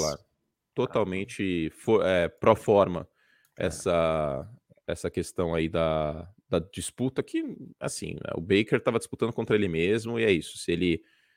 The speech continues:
Speaker 1: fizesse muita besteira, aí talvez ele perdesse a titularidade. Mas
Speaker 2: É,
Speaker 1: não
Speaker 2: mas
Speaker 1: foi
Speaker 2: não,
Speaker 1: o caso, né?
Speaker 2: não
Speaker 1: Não foi
Speaker 2: teve.
Speaker 1: o caso. O que mais que a gente tem? New York Giants também não chegou a haver uma disputa de titularidade. A gente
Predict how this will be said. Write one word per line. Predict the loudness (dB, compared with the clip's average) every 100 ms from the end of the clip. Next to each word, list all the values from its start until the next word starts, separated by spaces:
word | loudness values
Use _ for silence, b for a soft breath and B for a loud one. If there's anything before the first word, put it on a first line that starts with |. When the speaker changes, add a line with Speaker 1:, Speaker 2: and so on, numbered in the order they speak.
| _ _ _
Speaker 1:
fizesse | 2 4 4
muita | 4 8 8 10 10
besteira, | 10 8 8 8 8
aí | 6
talvez | 4 6 6 6
ele | 4
perdesse | 4 4 4 2
a |
titularidade. | -6 0 0 2 0 0 -12 _ _ -6
Mas | -6 -6 -10 -14 -16 -8
Speaker 2:
É, |
Speaker 1:
não | -6
Speaker 2:
mas | -2
Speaker 1:
foi | -2
Speaker 2:
não, |
Speaker 1:
o | -2
caso, | -4 -16 -16 -20 _ _ -20
né? | -10
Speaker 2:
não | -8
Speaker 1:
Não | -4
foi | -4
Speaker 2:
teve. | -6
Speaker 1:
o | -10
caso. | -20 -20 _ _ b b b b b b
O | 2
que | 6
mais | 6 4
que |
a | 2
gente | 2 2
tem? | 2 4 2 2
New | 2
York | 4 4
Giants | 4 4
também | 0 2
não | 0 0
chegou | 0 6 10
a | 10
haver | 10 6 6
uma | 6
disputa | 0 -4 -6
de | -6
titularidade. | -10 -10 -2 -2 4 6 6 4 -8 _ _ _ _ -8
A |
gente | -4 -2 -2 0 2 2 0